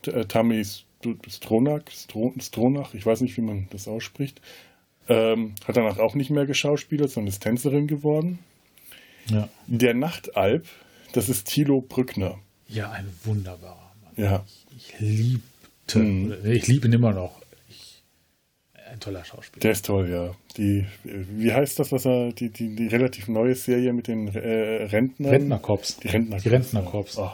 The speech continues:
Speaker 1: großartig. Aber auch so,
Speaker 2: Ja.
Speaker 1: der hat so viel gemacht.
Speaker 2: Ja.
Speaker 1: Und ich finde ja auch wirklich, der Nachtalb, das ist eine der,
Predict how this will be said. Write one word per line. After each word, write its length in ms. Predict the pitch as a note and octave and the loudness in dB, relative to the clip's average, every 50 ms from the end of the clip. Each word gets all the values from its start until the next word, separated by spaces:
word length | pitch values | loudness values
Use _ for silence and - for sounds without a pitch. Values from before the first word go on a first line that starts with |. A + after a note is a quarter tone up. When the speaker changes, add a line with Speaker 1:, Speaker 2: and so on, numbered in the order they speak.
| - _ _ _ _ | -12 _ _ _ _
Speaker 1:
großartig. 720 | - - A2 F#2 - - G2+ F#2 F2+ - - - - _ _ _ _ _ _ _ _ - | -18 -14 -12 -12 -12 -12 -12 -14 -14 -16 -18 -20 -20 _ _ _ _ _ _ _ _ -4
Aber 180 | G2+ G2+ G#2 | 0 2 2
auch 100 | G2 F#2+ | 2 2
so, 160 | - - - F#2+ | -2 -6 -4 -2
Speaker 2:
Ja. 100 | G2+ G2+ G2 G2 | -2 -4 -4 -6
Speaker 1:
der 100 | - - - | -10 -14 -14
hat 60 | - | -14
so 120 | - G#2+ | -14 -14
viel 180 | G2 - - A2+ | -14 -14 -14 -10
gemacht. 480 | - G#2 F#2 F#2 F2+ F#2 - - - _ _ _ _ _ _ _ _ _ _ _ _ _ _ - | -6 -4 -2 -2 -2 -4 -6 -12 -20 _ _ _ _ _ _ _ _ _ _ _ _ _ _ -16
Speaker 2:
Ja. 160 | A#2 G#2+ - _ _ _ _ _ _ _ _ _ _ _ | -16 -16 -16 _ _ _ _ _ _ _ _ _ _ _
Speaker 1:
Und 160 | - B2 B2+ C3 | 2 2 2 2
ich 120 | B2+ - | 0 -4
finde 240 | - - D3 D#3+ C#3+ | 0 2 2 2 4
ja 80 | C3 B2+ | 2 0
auch 140 | A#2 G2+ B2+ | 0 0 -2
wirklich, 220 | C3+ C3+ D#3+ B2 | -2 -2 -2 -2
der 120 | - A#2 G#2 | -2 -2 0
Nachtalb, 560 | G2+ G#2 - - - - - A#2+ C3 C#3 - | 0 -2 -4 -6 -8 -2 2 2 2 2 0
das 120 | C#3 - | -4 -8
ist 140 | A2+ A2 G#2 G2+ | -6 -8 -10 -8
eine 220 | G2 G2 G#2 G#2+ | -6 -4 -4 -2
der, 260 | G#2+ B2+ A#2 A#2 A#2 | 0 2 2 4 2